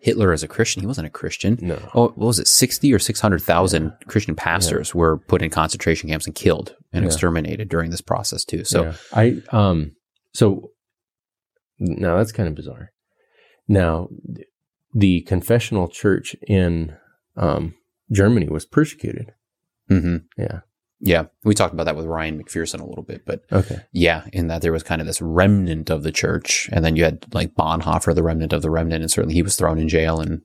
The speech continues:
Speaker 1: and
Speaker 2: Mm-hmm.
Speaker 1: all of this, but yeah.
Speaker 2: Yeah. Interesting.
Speaker 1: Yeah.
Speaker 2: Um,
Speaker 1: Okay, so look at this. He's got, uh, uh, how many refugees camps are in China? The Australian strategic policy. So this is from B B C, by the way. So this isn't like, um,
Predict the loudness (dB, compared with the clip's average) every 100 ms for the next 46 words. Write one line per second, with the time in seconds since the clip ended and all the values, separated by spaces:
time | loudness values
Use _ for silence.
0 | 2 4 4 0 -2 -6 0 0 0 -6
1 | _ _ 0 0 -2 _ _ _ _ _
2 | -2 0 -8 -12 _ -10 -8 -8 -14 _
3 | _ -20 -20 -20 0 2 4 4 2 0
4 | -2 -2 -4 -6 -2 0 0 -2 -4 -2
5 | -6 -10 _ _ _ _ _ _ _ _
6 | _ _ _ _ 0 0 0 0 4 4
7 | 4 2 0 0 0 0 -2 -4 -4 -4
8 | -8 -8 -8 -10 -8 -6 -4 2 2 2
9 | -2 -4 -6 -2 2 0 -2 0 2 4
10 | 2 -2 -2 0 -2 0 2 2 2 2
11 | 2 2 0 -2 -4 -6 -8 _ -6 -4
12 | -2 -2 -2 -4 -6 -8 -12 -10 -10 -10
13 | -10